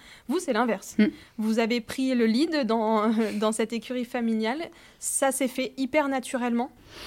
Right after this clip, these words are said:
Speaker 2: Oui, parce que quand, euh, quand j'ai rencontré mon mari, euh, il, il avait, euh, il, il, il travaillait pour, pour C W D, il avait un gros poste chez C W D. Il a eu, il a travaillé dans les chevaux auparavant, mais, euh,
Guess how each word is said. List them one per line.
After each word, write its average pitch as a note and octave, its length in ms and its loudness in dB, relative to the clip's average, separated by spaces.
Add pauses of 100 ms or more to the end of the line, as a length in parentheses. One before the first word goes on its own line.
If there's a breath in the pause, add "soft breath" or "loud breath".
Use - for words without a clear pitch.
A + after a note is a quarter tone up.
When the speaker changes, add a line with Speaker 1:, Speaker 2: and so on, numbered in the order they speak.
(260 loud breath)
Speaker 2:
Oui, A3+ 200 12
parce G#3 260 4
que A#3+ 60 2
quand, A3+ 340 2
euh, G3 300 6 (320 loud breath)
quand G#3 120 2
j'ai G3+ 120 4
rencontré A3+ 400 8
mon A#3 120 12
mari, A#3 520 10
euh, F3+ 840 8 (140)
il, F#3 600 2
il G3 160 4
avait, F#3+ 380 4
euh, F3 140 2 (360 loud breath)
il, G3 240 0
il, G#3 300 0
il B3 80 -2
travaillait G#3 480 4
pour, F#3 340 -2
pour - 180 -4
C - 120 2
W G3+ 340 4
D, B3 120 4
il B3+ 80 8
avait F#3+ 180 6
un F3 60 8
gros G3 180 4
poste A3+ 420 0
chez G3 160 2
C G#3+ 160 2
W G3 380 4
D. A#3 240 8 (600 loud breath)
Il F#3 140 2
a F#3 120 4
eu, F#3+ 100 4
il F3 140 2
a D#3+ 40 2
travaillé F#3+ 400 2
dans F3+ 120 8
les F#3 120 6
chevaux G#3 240 2
auparavant, G3 640 6
mais, G3+ 260 8
euh, F3+ 160 6